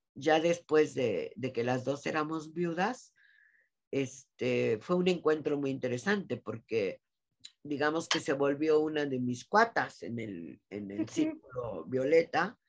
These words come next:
Speaker 2: Ujú.
Speaker 1: Y, y yo lo que hice fue ser como con cualquier compañera solidaria con ella, ¿no?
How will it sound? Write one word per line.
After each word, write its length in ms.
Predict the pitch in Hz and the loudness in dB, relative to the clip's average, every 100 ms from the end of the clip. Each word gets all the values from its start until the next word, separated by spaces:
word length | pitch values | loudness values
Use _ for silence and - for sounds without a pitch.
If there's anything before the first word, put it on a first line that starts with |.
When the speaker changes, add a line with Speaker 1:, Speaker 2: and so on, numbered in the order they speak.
| _ _ - | _ _ -10
Speaker 2:
Ujú. 400 | 311 - 294 269 _ _ | -10 -8 -10 -10 _ _
Speaker 1:
Y, 480 | 143 135 117 92 - _ - | -14 -8 -6 -6 -12 _ -6
y 160 | 147 | -4
yo 600 | 127 147 147 165 202 - _ _ - | 4 6 8 6 4 2 _ _ -6
lo 200 | 143 135 | -4 -2
que 140 | 143 | 0
hice 280 | 151 - 190 | -2 -2 -2
fue 180 | 165 170 | 0 0
ser 400 | - 160 160 - | 4 2 2 -2
como 340 | 151 143 143 | -4 0 0
con 220 | 135 135 | 2 2
cualquier 500 | 131 143 131 170 165 | 2 2 2 2 2
compañera 800 | - 156 151 151 160 156 147 - - | 2 0 2 2 2 0 0 0 -6
solidaria 760 | - 139 151 151 156 156 139 | -6 -2 2 4 6 4 0
con 160 | 139 135 | -2 -2
ella, 300 | 147 123 117 | -2 -2 -4
¿no? 320 | 131 202 - | -4 -6 -10